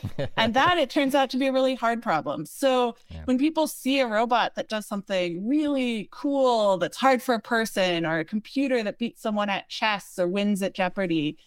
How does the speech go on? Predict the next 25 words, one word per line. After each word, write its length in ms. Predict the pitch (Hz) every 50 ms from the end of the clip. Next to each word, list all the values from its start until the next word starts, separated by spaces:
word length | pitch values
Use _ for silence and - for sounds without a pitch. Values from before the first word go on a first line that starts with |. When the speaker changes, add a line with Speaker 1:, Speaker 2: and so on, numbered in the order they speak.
| - - - _ _ - -
Speaker 2:
you 60 | 208
know, 80 | 214 220
the 100 | 220 220
thought 240 | - 269 269 302 277
is 200 | 240 247 - -
like, 180 | 202 190 -
"Wow, 340 | 214 302 339 330 330 302 269
that's 260 | 233 285 294 - -
so 240 | - - 277 269 262
cool." 600 | 247 - 320 311 302 277 226 202 180 170 180 - _ _ _ - - - - -
But 460 | - 254 240 240 233 220 220 - - - - -
then 320 | - 226 277 294 285 277 240
you 140 | 262 262 240
put 200 | - - 269 262
a 60 | 247
robot 400 | 247 254 254 247 254 247 240 233
in 120 | 226 226
a 40 | 226
competition 480 | - - 220 214 - 226 220 - 226 208
with 100 | 190 196
a 40 |
person 420 | 196 - 339 349 349 - - 254 226
at 140 | 202 - -
things 280 | 214 202 202 196 -
like 340 | 202 185 175 170 165 - -